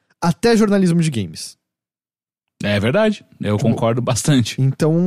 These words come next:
Speaker 1: não sei, às vezes é uma questão de dar uma perseverada nisso. E tenta, do tipo, será que não dá pra ter esse aspecto culinário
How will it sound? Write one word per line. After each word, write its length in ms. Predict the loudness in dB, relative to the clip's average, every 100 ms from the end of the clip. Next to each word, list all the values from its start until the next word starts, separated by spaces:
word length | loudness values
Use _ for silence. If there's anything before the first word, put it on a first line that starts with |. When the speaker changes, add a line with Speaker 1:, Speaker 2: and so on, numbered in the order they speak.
| 0 0
Speaker 1:
não 100 | -2
sei, 280 | -4 0 2
às 100 | 2
vezes 160 | 0 0
é 40 |
uma 60 | 0
questão 280 | -2 -2 -2
de 220 | 0 -2
dar 180 | -2 0
uma 200 | 0 0
perseverada 540 | -4 -4 -4 -2 0 0
nisso. 220 | 0 0
E 80 | -4
tenta, 560 | -2 -2 -2 0 0 -2 -6 -20 -20 _ _ _ _ _ _ _ _ _ _ _ -20 -20 _ _
do 120 | -2
tipo, 420 | -2 0 0 0 -4 _ _ _ _ _ _ _ _
será 200 | -4 -2
que 100 | 0
não 180 | 0 0
dá 260 | 2 0 0
pra 200 | -2 -2
ter 200 | 0 0
esse 240 | 2 0
aspecto 420 | -4 -2 -4 -4 -4
culinário 760 | -2 0 0 0 0 2 0